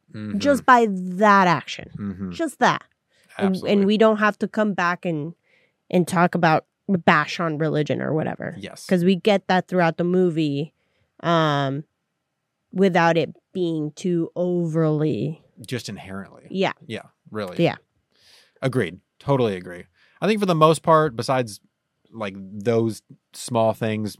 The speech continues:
Speaker 1: the acting performances are really, really
Speaker 2: Oh,
Speaker 1: good.
Speaker 2: yeah.
Speaker 1: Um, and the characters are characters that I didn't expect to care about, but I did care about. Um, and they all have their own little flair, something that makes them unique,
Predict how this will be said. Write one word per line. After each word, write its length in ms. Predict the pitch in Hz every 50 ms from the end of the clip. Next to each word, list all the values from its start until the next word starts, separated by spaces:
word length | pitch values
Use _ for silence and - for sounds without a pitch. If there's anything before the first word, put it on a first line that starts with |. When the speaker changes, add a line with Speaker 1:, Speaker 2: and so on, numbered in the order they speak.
| - -
Speaker 1:
the 400 | 117 107 104 104 113 123 127 127
acting 300 | 123 135 139 - 135 117
performances 480 | 117 104 123 120 113 110 101 110 101
are 260 | 101 95 101 101 98 95 98 - -
really, 420 | 107 98 104 123 131 127 120 117
really 280 | 107 110 110 104 101 98 -
Speaker 2:
Oh, 240 | - 294 277 240 104
Speaker 1:
good. 80 | 127
Speaker 2:
yeah. 260 | - - 151 143 185 - - _ _ _ -
Speaker 1:
Um, 680 | 113 110 107 104 - 101 101 101 98 98 98 104 120 - _ _ _ _
and 840 | - 110 110 110 107 107 104 104 104 104 104 101 101 101 98 95 - - - - - _ _ _ _ _ _ _ _ -
the 160 | 127 117 117
characters 560 | - - 117 117 117 117 - 127 123 127 123
are 280 | 120 104 107 107 107 104
characters 520 | - - 113 113 110 - - 120 120 113 104
that 320 | 107 107 104 101 101 98 - _ _ _ -
I 140 | 107 104
didn't 260 | 104 98 113 107 107 104
expect 500 | 98 - - - 110 107 - - - -
to 100 | 110 98
care 200 | - 104 104 107
about, 300 | 104 123 123 131 113 98
but 240 | 101 95 92 -
I 120 | 98 95 95
did 280 | 92 92 - 95 92 101
care 220 | - 120 113 117
about. 400 | 120 120 123 123 127 135 135 139 - _ _
Um, 420 | - 107 101 104 101 104 104 104 104 _ _ _ _ _ _
and 100 | 139 139
they 40 | 151
all 60 | 160 175
have 80 | 185
their 100 | 190 190
own 140 | 190 190 190
little 160 | 190 190 190
flair, 320 | 180 - 180 185 180 120 - _ _ _ _ _ _
something 240 | - 135 123 123 127
that 80 | 123 110
makes 240 | 113 120 123 - -
them 220 | 107 120 120 117
unique, 600 | 113 110 107 98 95 110 120 104 - _ - -